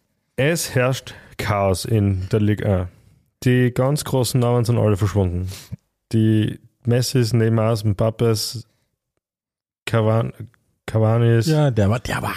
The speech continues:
Speaker 2: cool.
Speaker 1: Hätte
Speaker 2: Der war
Speaker 1: war
Speaker 2: eine
Speaker 1: kurz,
Speaker 2: Bombe, ja.
Speaker 1: kurz überlegt,
Speaker 2: So,
Speaker 1: auf
Speaker 2: dass
Speaker 1: der
Speaker 2: du
Speaker 1: Liste
Speaker 2: sagst.
Speaker 1: Benzema's und
Speaker 2: Ja.
Speaker 1: Zidane's war ja in der, hat ja auch
Speaker 2: Ja.
Speaker 1: gesch-, sogar, hab ich gar nicht gewusst, Zidane war sogar mal Spieler des Jahres in der Liga.
Speaker 2: Mhm.
Speaker 1: Ich dachte mir,
Speaker 2: Damals
Speaker 1: das
Speaker 2: in
Speaker 1: ging
Speaker 2: seiner
Speaker 1: sich gar
Speaker 2: Bor-,
Speaker 1: nicht aus.
Speaker 2: Bordeaux-Zeit, oder?
Speaker 1: Genau.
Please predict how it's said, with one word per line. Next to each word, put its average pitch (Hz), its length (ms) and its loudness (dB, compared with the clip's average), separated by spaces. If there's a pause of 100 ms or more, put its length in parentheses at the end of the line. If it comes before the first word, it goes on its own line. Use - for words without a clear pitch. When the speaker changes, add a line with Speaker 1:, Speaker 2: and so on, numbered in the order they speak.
(300)
Speaker 2:
cool. 135 140 0
Speaker 1:
Hätte 117 140 0
Speaker 2:
Der 110 100 -4
war 113 100 2
Speaker 1:
war 123 100 2
Speaker 2:
eine 127 80 0
Speaker 1:
kurz, 139 260 -2
Speaker 2:
Bombe, 135 420 2
ja. 104 140 2
Speaker 1:
kurz 123 220 0
überlegt, 117 280 2
Speaker 2:
So, 113 140 0
Speaker 1:
auf 110 80 0
Speaker 2:
dass - 0 -
Speaker 1:
der - 20 -2
Speaker 2:
du 113 40 2
Speaker 1:
Liste 117 160 0
Speaker 2:
sagst. - 380 -2 (200)
Speaker 1:
Benzema's 117 720 0
und 117 460 0 (180)
Speaker 2:
Ja. 104 140 -2
Speaker 1:
Zidane's 117 840 0
war 113 180 2
ja 113 400 2
in 113 140 0
der, 113 300 2
hat 107 180 0
ja 110 140 2
auch 123 40 -2
Speaker 2:
Ja. 131 80 -6
Speaker 1:
gesch-, 107 320 -4
sogar, 110 400 0
hab 98 80 2
ich 107 60 2
gar 117 80 0
nicht 113 120 0
gewusst, 117 200 0
Zidane 107 340 2
war 107 100 2
sogar 107 340 0
mal 107 140 2
Spieler 107 260 -2
des 98 160 -2
Jahres 104 280 0
in 98 80 0
der 92 80 -4
Liga. 98 360 -2 (140)
Speaker 2:
Mhm. 120 360 0
Speaker 1:
Ich - 100 -16
dachte 101 320 -4
mir, 113 60 2
Speaker 2:
Damals 104 160 -2
Speaker 1:
das - 40 -8
Speaker 2:
in - 40 -4
Speaker 1:
ging 113 100 2
Speaker 2:
seiner 107 100 0
Speaker 1:
sich 95 60 -2
gar 107 100 2
Speaker 2:
Bor-, 98 40 2
Speaker 1:
nicht 95 140 -4
aus. 107 320 -2
Speaker 2:
Bordeaux-Zeit, 104 880 0
oder? 95 160 -4
Speaker 1:
Genau. 107 280 2